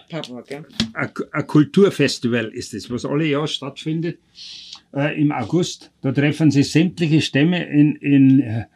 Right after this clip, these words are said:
Speaker 2: in Monthagen oben in, in Papua.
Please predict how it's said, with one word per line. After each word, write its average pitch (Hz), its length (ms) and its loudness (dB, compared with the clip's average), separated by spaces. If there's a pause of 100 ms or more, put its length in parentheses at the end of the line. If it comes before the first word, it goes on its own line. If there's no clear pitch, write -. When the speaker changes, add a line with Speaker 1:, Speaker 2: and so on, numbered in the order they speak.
(380)
Speaker 2:
in 117 100 2
Monthagen 139 600 4
oben 170 360 0
in, 127 220 4
in 120 260 -4
Papua. 147 520 0